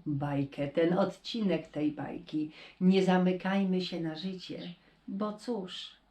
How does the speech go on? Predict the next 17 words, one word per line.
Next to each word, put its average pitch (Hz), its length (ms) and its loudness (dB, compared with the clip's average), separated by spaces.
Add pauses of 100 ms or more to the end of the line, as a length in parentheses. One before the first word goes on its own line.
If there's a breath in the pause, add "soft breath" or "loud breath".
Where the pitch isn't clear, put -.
(280)
cóż 330 340 -2
człowiek 233 500 -4
jest 214 360 -6
sam 175 340 -8
wart? - 580 -12 (640)
Tak, 180 240 -4 (640)
każdy 294 420 6
jest - 280 -2
wart - 340 -6
bardzo 160 500 -2
dużo, 156 520 -6 (520 loud breath)
ale 240 540 6 (180)
życie 175 840 2 (220)
polega 220 500 2
na 233 440 0 (380 soft breath)
budowaniach 247 880 4
relacji 220 840 -4